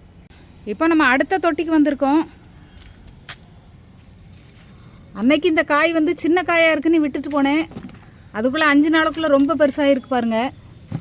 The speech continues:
இன்னொரு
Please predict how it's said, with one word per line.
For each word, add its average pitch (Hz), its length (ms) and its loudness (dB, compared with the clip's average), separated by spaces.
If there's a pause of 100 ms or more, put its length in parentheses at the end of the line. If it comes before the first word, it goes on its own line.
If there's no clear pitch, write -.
(4000)
இன்னொரு 320 260 4